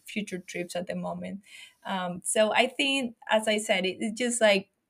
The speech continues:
I, I, I'm more mindful about it and see what I, what I need in the moment, because sometimes because something is free or cheap, it doesn't really mean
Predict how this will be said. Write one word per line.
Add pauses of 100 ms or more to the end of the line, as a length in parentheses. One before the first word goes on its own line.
(160)
I,
I,
I'm
more
mindful
about
it
and
see
what
I,
what
I
need
in
the
moment,
because (320)
sometimes
because
something
is
free
or
cheap, (360)
it
doesn't
really
mean